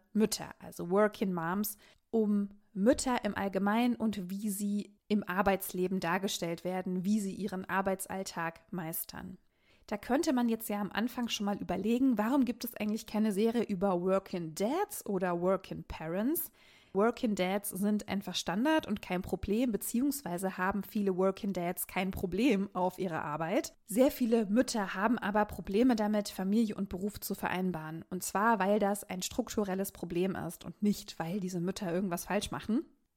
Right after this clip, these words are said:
Das ganze Konzept dieser Serie ist mit einem großen Augenzwinkern zu sehen, weil wir hier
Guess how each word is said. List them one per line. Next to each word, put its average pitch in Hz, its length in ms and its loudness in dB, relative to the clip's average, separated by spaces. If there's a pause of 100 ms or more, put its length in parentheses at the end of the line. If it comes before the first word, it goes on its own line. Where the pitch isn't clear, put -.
Das 220 160 2
ganze 262 280 0
Konzept 262 480 0
dieser 220 200 4
Serie 233 520 2
ist - 440 0
mit 208 360 0
einem 202 160 2
großen - 340 0
Augenzwinkern 185 680 2
zu 190 100 -2
sehen, 202 320 0
weil 214 220 4
wir 214 80 2
hier 202 360 0